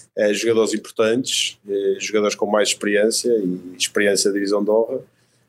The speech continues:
eh, e, e, e veio-nos prejudicar um bocadinho, eh, essa saída desses, desses, desses jogadores,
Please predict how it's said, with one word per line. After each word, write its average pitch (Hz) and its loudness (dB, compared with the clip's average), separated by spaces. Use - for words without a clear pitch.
eh, 196 2
e, 185 0
e, - -12
e 101 -4
veio-nos 107 0
prejudicar 107 0
um 107 -2
bocadinho, 113 0
eh, 95 2
essa 107 2
saída 101 0
desses, 101 0
desses, 104 0
desses 104 2
jogadores, 110 0